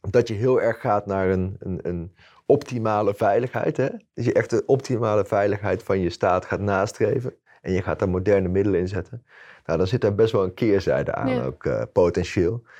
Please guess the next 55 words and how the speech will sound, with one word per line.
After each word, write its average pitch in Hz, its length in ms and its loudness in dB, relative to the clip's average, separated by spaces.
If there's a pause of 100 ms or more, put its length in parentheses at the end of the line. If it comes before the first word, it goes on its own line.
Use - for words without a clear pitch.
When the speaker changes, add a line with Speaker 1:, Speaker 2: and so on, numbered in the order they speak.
(140)
Speaker 1:
En 95 140 -2
dat 113 140 4
wordt 117 160 -4
daar 110 100 0
heel 117 160 2
mooi 110 200 0
in 104 60 0
naar 98 120 -2
voren 95 260 2
gebracht. - 400 -10
Dus, 73 220 -8
eh, 85 180 2 (500)
ja, 87 120 -2
die, 98 180 0
die, 95 180 0 (140)
die 101 260 0
documentaire 101 680 2
over 92 260 0
social 101 400 2
credit, 123 340 2
dat 104 140 -2
is 90 140 -2
de 104 80 -2
moeite 98 320 0
waard 87 320 0
om, 82 220 -2
eh, 80 160 -2
om 95 120 -2
te - 100 -8
kijken 92 440 0
als - 120 -4
je 85 60 -2
het 76 120 -6
een 82 240 -8 (280)
interessant 92 440 -4
thema 82 300 4
vindt. 87 200 -2
En 80 80 0
we 78 60 -2
zullen 92 200 0
hem 82 80 2
ook 78 100 -4
in 76 140 -2
de 71 80 -4
show 73 240 0
notes, - 380 -6
Speaker 2:
Oh 69 60 0
ja. 65 60 0
Speaker 1:
eh, 64 60 -8 (480)
een 110 140 -2
linkje 92 340 0
opnemen. - 440 -8 (240)
Ja, 127 240 2
dus, 123 260 -8
eh, 127 180 4